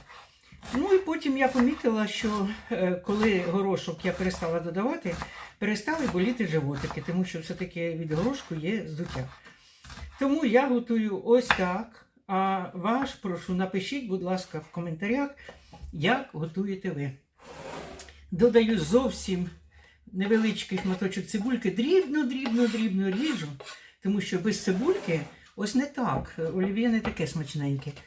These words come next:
І нарізаю дрібненькими шматочками відварене куряче філе. І теж історія цього олів'є,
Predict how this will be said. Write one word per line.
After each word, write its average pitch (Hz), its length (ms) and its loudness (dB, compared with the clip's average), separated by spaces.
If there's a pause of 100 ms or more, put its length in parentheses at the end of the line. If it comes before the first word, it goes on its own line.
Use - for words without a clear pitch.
(220)
І 349 280 -4
нарізаю 196 800 0 (840)
дрібненькими 175 600 0
шматочками 247 840 0
відварене 165 500 -4
куряче 151 360 -10
філе. 131 380 -6 (3750)
І 220 80 -2
теж - 360 2
історія 220 580 2
цього 208 300 0
олів'є, 202 460 0